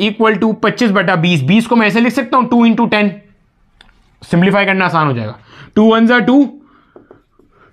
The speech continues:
टू वन जा टू, टू टू जा फ़ोर, वन बचा, फ़ाइव माइनस फ़ोर is वन, तो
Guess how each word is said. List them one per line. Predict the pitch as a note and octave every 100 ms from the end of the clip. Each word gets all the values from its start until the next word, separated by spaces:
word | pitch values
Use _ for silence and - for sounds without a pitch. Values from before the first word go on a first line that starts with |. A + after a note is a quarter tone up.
| -
टू | G#3+ A3+ A3+
वन | G3+ G3+
जा | G3+ G#3
टू, | F#3+ A3 C4 - _ _ - -
टू | G#3+
टू | A3 G#3
जा | G#3
फ़ोर, | G3+ G3+ C4+ C#4+ - _ _ _ _ _ _ -
वन | A#2+ G3 C4+
बचा, | C4 B3+
फ़ाइव | A3 G#3 G#3
माइनस | G#3 G#3 G3+ G#3
फ़ोर | F3+ E3 F#3+
is | F#3+ D3
वन, | A3 C4+
तो | - D#3